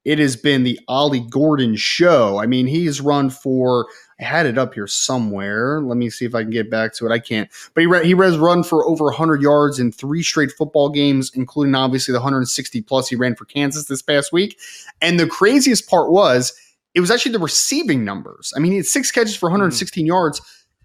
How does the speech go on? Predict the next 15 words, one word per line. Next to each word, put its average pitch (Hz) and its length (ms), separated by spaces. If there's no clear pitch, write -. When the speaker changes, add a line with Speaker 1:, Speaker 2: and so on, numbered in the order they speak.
Speaker 1:
Matt, 165 320
how 180 100
many 226 140
catches 208 320
do 180 80
you 185 60
think 180 240
that 151 120
Ollie 151 280
Gordon 143 320
had 123 300
coming 123 200
into 120 280
this 113 200
game 113 380